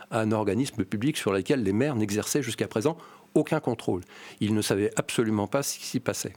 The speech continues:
Et c'est devenu très révélateur à l'occasion des grandes coupes qu'on a eues depuis trois, quatre ans, où effectivement, quand on commençait à aller couper du bois au vu des premières maisons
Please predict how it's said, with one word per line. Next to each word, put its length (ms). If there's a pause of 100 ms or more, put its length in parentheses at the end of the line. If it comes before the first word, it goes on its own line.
(540)
Et 80
c'est 160
devenu 260
très 180
révélateur 520
à 100
l'occasion 420
des 120
grandes 260
coupes 280
qu'on 200
a 60
eues 140
depuis 240
trois, 180
quatre 240
ans, 160 (380)
où 80
effectivement, 520
quand 240
on 60
commençait 540
à 100
aller 240
couper 420
du 140
bois 440 (160)
au 120
vu 420 (320)
des 240
premières 420
maisons 440